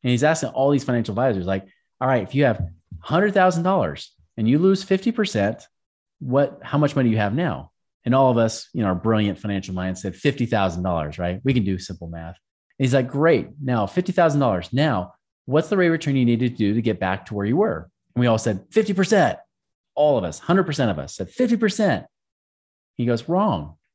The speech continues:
Is fifty percent on fifty thousand is only twenty-five thousand dollars. That only gets you to seventy-five thousand. You're still short twenty-five thousand. So it's not fifty percent." He's like, "It's actually one hundred percent to get back to zero."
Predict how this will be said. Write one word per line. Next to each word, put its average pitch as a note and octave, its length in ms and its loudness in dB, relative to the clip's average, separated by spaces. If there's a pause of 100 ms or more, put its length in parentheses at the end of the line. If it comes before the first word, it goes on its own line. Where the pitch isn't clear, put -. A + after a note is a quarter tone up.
(840)
Is A#2+ 140 -2
fifty F#3 260 -2
percent F3+ 380 -2
on C3 100 0
fifty D3 220 -4
thousand D3+ 420 0
is C3 140 -4
only C3+ 200 0
twenty-five C3+ 880 -6
thousand D#2 320 -4
dollars. E2+ 360 -8 (200)
That D#3+ 80 -2
only A#3+ 100 0
gets G3 160 -2
you C#3+ 80 2
to A#2 60 0
seventy-five A#2 520 -2
thousand. E3+ 360 0
You're C3 80 -2
still C3+ 240 -4
short G3+ 380 -2
twenty-five A#2 500 -6
thousand. F#3 480 -4 (720)
So B2+ 500 0 (240)
it's B2 180 -8
not G3 280 -2
fifty - 180 -8
percent." D2+ 400 -12 (720)
He's B2 80 -4
like, G#2+ 140 -2
"It's D3 180 -4
actually D3 400 0 (100)
one C#3 300 0
hundred A3 480 -2
percent F#2 480 -6
to G#2 60 -6
get G2+ 120 -4
back F#2 240 -4
to C3 80 -6
zero." F3+ 480 -6